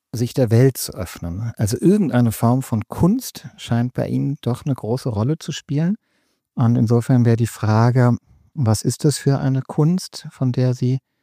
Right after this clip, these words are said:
sprechen und wie sind Sie als Medienwissenschaftler zu dieser Kunst gekommen?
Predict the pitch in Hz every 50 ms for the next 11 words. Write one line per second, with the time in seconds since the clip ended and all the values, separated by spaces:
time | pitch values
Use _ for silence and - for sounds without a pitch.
0 | _ _ _ _ - - - - 123 117 131 127 - 156 151 147 - 208 123 117
1 | 117 113 117 113 120 123 104 107 110 110 117 - - - 110 110 123 135 156 156
2 | - _ _ _ _ - 101 - - - 101 104 107 135 139 139 147 143 - 196
3 | 170 - - 170 - - - 180 175 226 - - - - - - - - - -
4 | 113 127 120 135 139 151 - - 123 107 90 - - - - - - - - -
5 | -